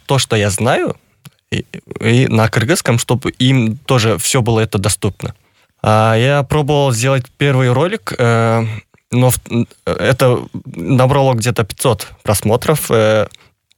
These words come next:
но тогда я приостановил, потому что в селе там с интернетом была проблема. И вот прошёл два года, прошли вот. Я всё это время не, не смог, э, вот, забыть эту идею.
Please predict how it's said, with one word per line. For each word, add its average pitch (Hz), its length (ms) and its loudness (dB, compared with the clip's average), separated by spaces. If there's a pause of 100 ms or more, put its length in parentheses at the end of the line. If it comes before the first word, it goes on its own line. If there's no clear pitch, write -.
(240)
но 127 220 2
тогда 139 280 0
я 123 240 2
приостановил, 123 680 0
потому 104 320 -2
что 101 400 0 (100)
в 110 60 -4
селе 113 380 0
там 98 400 0
с - 120 -2
интернетом 101 520 0
была 98 120 0
проблема. 127 500 -2 (480)
И 107 120 4
вот 107 180 2
прошёл 117 380 0
два 107 220 2
года, 113 440 -2 (680)
прошли 104 380 0
вот. 101 180 0 (540)
Я 127 280 2
всё - 240 0
это 131 180 2
время 123 320 2
не, 117 400 0
не 113 400 0
смог, 131 400 0 (100)
э, 107 200 0
вот, 104 260 -2
забыть 110 580 0
эту 113 380 0
идею. 123 340 -2